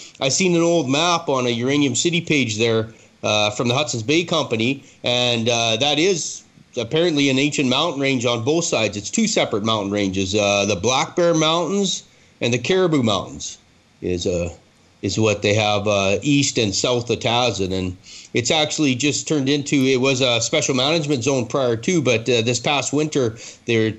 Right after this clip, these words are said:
turning it into a, a permanent refuge now. So no future development is, uh, allowed to happen in the area, which is great because I've guided all over the province, especially the north half of all my career, and, uh,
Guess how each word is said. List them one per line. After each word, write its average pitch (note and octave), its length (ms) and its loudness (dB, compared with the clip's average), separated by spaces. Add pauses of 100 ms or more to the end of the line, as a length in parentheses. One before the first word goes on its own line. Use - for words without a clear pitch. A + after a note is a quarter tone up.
(200)
turning C3 320 2
it B2+ 120 4
into B2 480 2
a, G#2 340 2
a B2 160 -2
permanent C#3+ 360 0
refuge A2 560 -2
now. F#2 340 0 (200)
So A2+ 220 0
no C#3 260 2
future C3+ 360 0
development A#2 600 0
is, G#2+ 320 -4
uh, A2+ 40 0
allowed A2 340 0
to A2 40 -2
happen B2 300 -2
in G2+ 80 -2
the A2 140 0
area, A#2+ 280 2
which A2+ 200 0
is G#2+ 160 0
great C3+ 260 0
because A#2 500 -2 (420)
I've D3 180 0
guided D3+ 300 2
all C#3+ 220 2
over D3+ 180 2
the B2+ 80 0
province, B2 420 0
especially B2 380 -2
the A#2 80 0
north B2 240 0
half A#2 260 -2
of A#2 60 -2
all A2+ 180 2
my A2+ 160 2
career, A#2 380 2
and, G#2+ 240 2
uh, G2 300 0